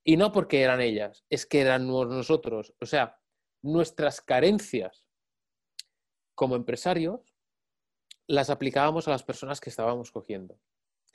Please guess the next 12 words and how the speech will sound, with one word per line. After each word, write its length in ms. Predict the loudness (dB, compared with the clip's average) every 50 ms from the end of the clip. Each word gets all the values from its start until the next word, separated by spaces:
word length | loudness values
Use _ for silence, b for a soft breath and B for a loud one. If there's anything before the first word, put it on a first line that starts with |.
| b b b b b b b
Y 140 | 0 2 2
no 100 | 2 2
sabíamos 800 | 2 0 2 4 4 4 4 4 2 -2 -4 -6 -8 -12 -20 _ _ _ _ _ _ _ _ _ _ _ _ -20 -20 _ _ _ _ _ _ _ _ _ _ _ _ _ -14
determinarlas, 1160 | 0 2 2 2 2 0 -2 -2 -2 -2 -2 0 0 0 0 -2 -4 -4 -4 -8 -14 -20 _ _ _ -6
entenderlas 840 | -4 -2 -2 -2 -2 2 2 2 2 4 2 0 0 -2 -8 -16 _ _
y 100 | -12 -6
saberlas 440 | -4 0 2 2 2 2 0 0 0
ver 300 | 0 -2 -2 -2 -4 _ b b b b b b _ _
para 420 | 0 2 4 4 4 2 2 -2 -6 _ _
cambiar 600 | 0 0 0 2 4 4 4 2 0 -4 -6 _ _ _ _
el 300 | 0 0 0 0 0 0
perfil 600 | 0 0 0 0 -4 -4 -2 -2 -2 -2 -6 -10